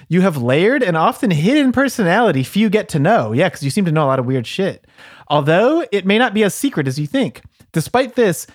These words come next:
you have staying power and tend to play nearly any role your friends will need in a time of need, whether that be a shoulder to cry on or an instigator. That sounds about right.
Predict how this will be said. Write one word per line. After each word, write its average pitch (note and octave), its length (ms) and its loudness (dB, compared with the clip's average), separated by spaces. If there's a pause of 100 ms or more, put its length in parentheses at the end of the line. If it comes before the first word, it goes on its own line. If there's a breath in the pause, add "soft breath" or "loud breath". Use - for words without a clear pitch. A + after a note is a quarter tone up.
(100)
you E3 120 0
have F3+ 180 2
staying F#3 560 -2
power A#2 400 -4
and C3 240 -4
tend A#3 300 0
to A3+ 80 -4
play E3 260 0
nearly C#3+ 500 0
any A#3+ 280 2
role G3 260 2
your C3+ 140 -2
friends F3+ 280 -2
will D#3+ 100 0
need E3 180 0
in F3+ 100 0
a D3 40 -2
time F3+ 260 -2
of D#3 100 -2
need, C#3 380 -2 (280 loud breath)
whether D3+ 260 2
that D#3+ 260 0
be E3 160 2
a D3+ 80 2
shoulder G3 380 0
to A#3+ 160 -4
cry F3+ 340 -2
on C4 180 2
or F#3 180 0
an D3+ 100 0
instigator. B2+ 640 -2
That D3+ 180 0
sounds F#4+ 180 -4
about D#3 220 -2
right. A#2+ 340 -4